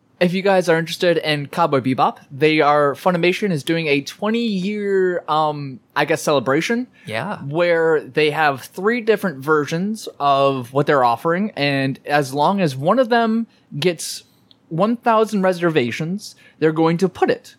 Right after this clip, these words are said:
Speaker 1: They're going to, uh, create it and send it out, and
Speaker 2: Mm-hmm.
Speaker 1: the lowest one you can get has, like, nine hundred and something, something. So it's really close to a thousand. You get a six disc Blu-ray version of the entire series. You also get the
Speaker 2: That's awesome.
Speaker 1: movie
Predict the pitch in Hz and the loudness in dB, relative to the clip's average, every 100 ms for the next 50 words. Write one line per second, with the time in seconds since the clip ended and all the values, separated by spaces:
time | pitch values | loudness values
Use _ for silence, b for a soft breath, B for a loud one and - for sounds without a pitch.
0 | _ 156 160 165 147 127 123 123 113 - | _ 0 2 2 4 4 4 4 2 -2
1 | _ - 196 226 233 - 139 135 - 196 | _ -2 2 2 2 0 -2 -4 -2 2
2 | 175 175 202 208 160 139 139 135 131 127 | 2 4 4 2 0 -4 -2 -2 -4 -4
3 | 120 127 120 139 208 226 226 220 202 185 | 0 2 2 2 2 2 2 0 0 -2
4 | 175 190 - 139 156 139 135 131 - b | 0 0 0 0 0 2 0 -2 -6 b
5 | b b b 143 151 175 165 185 180 185 | b b b -2 0 2 2 2 2 2
6 | 180 156 135 - 170 165 156 175 175 175 | 4 2 0 -2 -4 -4 0 0 0 -2
7 | 175 170 B B 180 151 208 202 202 190 | -2 -6 B B -2 2 0 2 0 0
8 | 180 151 175 170 180 180 175 143 143 160 | 0 0 2 2 2 0 -6 -4 -4 0
9 | 156 147 - 139 139 139 135 127 - - | 2 2 0 0 2 2 -2 -4 -8 -2
10 | 240 233 - - - _ _ _ 147 143 | -2 0 -2 -6 -8 _ _ _ -2 2
11 | 185 - 139 151 190 185 180 165 160 170 | 2 2 -2 0 2 2 2 2 2 0
12 | 170 170 170 139 139 131 135 196 185 - | 0 -2 -2 0 0 0 -2 2 0 2
13 | 165 165 160 139 143 135 156 143 117 139 | 0 2 0 2 2 2 2 0 0 2
14 | 247 233 226 107 | 2 2 0 -2